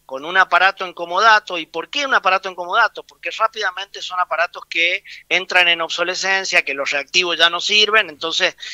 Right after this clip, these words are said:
el modelo, y esto en la parte privada es igual, eh,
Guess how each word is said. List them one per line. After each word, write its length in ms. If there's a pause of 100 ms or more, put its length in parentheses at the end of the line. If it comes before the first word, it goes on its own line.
(180)
el 160
modelo, 800
y 180
esto 200
en 40
la 80
parte 300
privada 420
es 60
igual, 400 (420)
eh, 400